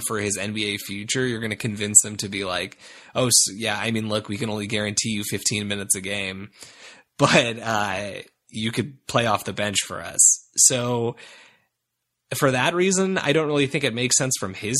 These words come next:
perspective. And then from our perspective, like, getting him to buy into what we're trying to build here and getting him to be like, you know, he's t-, only twenty, I say only twenty-eight because he hasn't played that many full seasons because of his injuries. So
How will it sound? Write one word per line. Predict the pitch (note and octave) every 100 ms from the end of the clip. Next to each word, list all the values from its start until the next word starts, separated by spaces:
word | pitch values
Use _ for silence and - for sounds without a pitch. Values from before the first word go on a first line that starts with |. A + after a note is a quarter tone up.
| -
perspective. | F3 - F3 F3 F#3+ F3
And | C#3
then | D#3
from | C#3+ A#2
our | C3 D3+
perspective, | D3+ C3+ - B2+ A#2+ B2 A2+
like, | G#2+ G#2+
getting | A2 A#2 C3
him | A#2+ B2+
to | A#2+
buy | A#2+ G2+ G#2
into | G#2+ A2 A#2 B2 A#2+ A2+ A2
what | G#2 A2+
we're | A2
trying | A2 A2+ A2 A2
to | G2+
build | F#2 F#2 A2+
here | B2 C#3+ D#3 D#3
and | A#2
getting | A2+ A#2+
him | A#2+ A2+
to | A2+
be | A2
like, | G#2+ G2+ G2+ - - - - - _ _ -
you | C#3
know, | C3+
he's | C3+ E3 -
t-, | -
only | C#3 D3+ D#3 B2+
twenty, | C#3+ C3+ C3
I | A#2+
say | A#2 D3
only | A2+ C#3 D3
twenty-eight | A#2+ B2+ A#2+ A2 C3 B2+ A2 -
because | A2+ B2+ A2 G#2+ - -
he | A#2+
hasn't | D3 C3+ G#2+
played | - C3+ C#3+
that | A#2+ A2+
many | A2+ G#2+
full | G2 A#2
seasons | A2+ - B2+ A#2+ G2+
because | - G2+ G#2+
of | G2+
his | F#2
injuries. | G#2 A2 G#2 F2+ F2 -
So | G#2 G2+ G2+